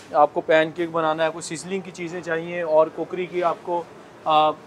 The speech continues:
crockery चाहिए तो वो भी जो है आप बेक हाउस आपको provide करता है और बहुत economical price में। जैसे कि ये देखिए hot pot का set है, commercial, अ, यूज़ के लिए, जैसे कि आप कढ़ाई और हांडी वगैरह बनाते हैं उसको serve करने के लिए crockery, आपको जो चाहिए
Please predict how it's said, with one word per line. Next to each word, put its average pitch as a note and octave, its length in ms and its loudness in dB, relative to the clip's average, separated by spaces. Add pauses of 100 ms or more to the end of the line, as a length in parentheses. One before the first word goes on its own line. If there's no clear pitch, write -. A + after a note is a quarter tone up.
(180)
crockery E3+ 380 0
चाहिए F3 300 0
तो F3+ 240 -6
वो F#3 140 0
भी G3+ 140 -8
जो F#3 140 -4
है E3 80 2
आप E3 220 6
बेक D#3+ 160 0
हाउस D#3+ 220 -4
आपको D#3 200 2
provide D#3+ 380 8
करता F3+ 260 2
है F3 80 2 (300)
और E3+ 200 8
बहुत F#3+ 240 6
economical F#3+ 500 0
price E3+ 320 2
में। F#3 120 -8
जैसे F3 240 -4
कि F3 80 -10
ये F3 80 -8
देखिए E3+ 180 -8
hot E3 240 4
pot E3+ 220 4
का F3 100 -2
set E3 300 0
है, D#3+ 200 -2 (440)
commercial, G3 500 6
अ, F3 180 10
यूज़ F3+ 360 4
के G3 120 6
लिए, F3+ 220 2
जैसे E3+ 260 2
कि E3+ 80 0
आप E3+ 180 8 (120)
कढ़ाई E3 320 8
और E3+ 200 6
हांडी E3 220 -4
वगैरह E3+ 280 6
बनाते D#3 320 0
हैं E3 60 -8
उसको - 120 -8
serve E3 280 -2
करने E3+ 220 0
के E3 60 -6
लिए E3+ 140 -2
crockery, D#3+ 440 0
आपको D#3 260 -2
जो G3 220 8
चाहिए F#3 400 2